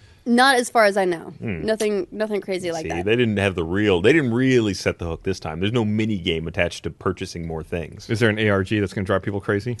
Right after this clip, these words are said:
Speaker 2: Oh.
Speaker 1: Th-, that ends up being absolutely nothing.
Speaker 2: There was
Speaker 1: It's
Speaker 2: something,
Speaker 1: the
Speaker 2: right, where
Speaker 1: worst, by the way. An A R G with absolute, with, that isn't really anything at all.
Speaker 3: Yeah,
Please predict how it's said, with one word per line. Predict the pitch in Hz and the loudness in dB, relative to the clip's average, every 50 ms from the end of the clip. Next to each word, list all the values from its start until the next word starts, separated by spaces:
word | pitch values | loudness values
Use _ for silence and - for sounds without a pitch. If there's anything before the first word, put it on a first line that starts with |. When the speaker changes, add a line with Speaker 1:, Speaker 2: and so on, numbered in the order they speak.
| - | -6
Speaker 2:
Oh. | 82 82 80 82 85 90 95 98 104 104 101 | -6 -4 -4 -2 -2 -2 -2 -2 0 0 2
Speaker 1:
Th-, | - 233 220 | 2 2 4
that | 214 226 233 | 4 2 4
ends | 175 202 208 226 196 | 4 4 2 2 2
up | 208 185 180 - | 0 0 0 -2
being | - 196 185 185 185 175 143 | 0 0 2 2 2 0 -2
absolutely | 170 175 - - - 170 180 175 - 156 165 | -6 -8 -10 -10 -8 -6 -6 -6 -6 -6 -6
nothing. | 160 143 147 156 156 - 165 165 185 214 214 - | -6 -6 -8 -10 -12 -10 -8 -6 -6 -6 -6 -4
Speaker 2:
There | - 190 - | -2 0 2
was | 110 156 262 294 | 2 2 0 0
Speaker 1:
It's | - | 0
Speaker 2:
something, | - - 147 170 - 330 254 | -2 -2 0 4 6 6 6
Speaker 1:
the | 180 | 6
Speaker 2:
right, | - 98 - | 2 0 0
where | 190 196 196 | 2 2 0
Speaker 1:
worst, | 160 - - - - - | 0 -2 -6 -12 -10 -8
by | - 175 170 | -6 -6 -4
the | 175 175 | -4 -4
way. | 165 165 165 | -4 -2 -2
An | 185 185 | -2 -2
A | - 214 220 | 0 0 2
R | 214 202 | 2 0
G | 196 - 208 202 | 0 -2 0 0
with | 196 190 185 - - - | 2 0 0 -2 -6 -6
absolute, | - 180 180 - - 190 180 185 170 | -6 -6 -6 -4 -4 -2 0 0 0
with, | - 202 202 196 180 - | 2 4 4 2 4 6
that | 196 202 196 - - - | 6 6 6 6 2 2
isn't | - 190 208 196 175 202 196 175 - - - - _ - | 4 4 4 6 4 2 2 0 -4 -12 -18 -20 _ -12
really | 185 190 196 196 190 185 180 - | -8 -4 0 2 2 2 2 0
anything | - 170 165 170 - - 185 175 | -2 -2 -2 -2 -2 -2 -2 0
at | 165 151 | 0 -2
all. | 139 156 165 185 214 | -2 -2 -2 -2 0
Speaker 3:
Yeah, | 113 98 82 85 | -2 -4 -4 -6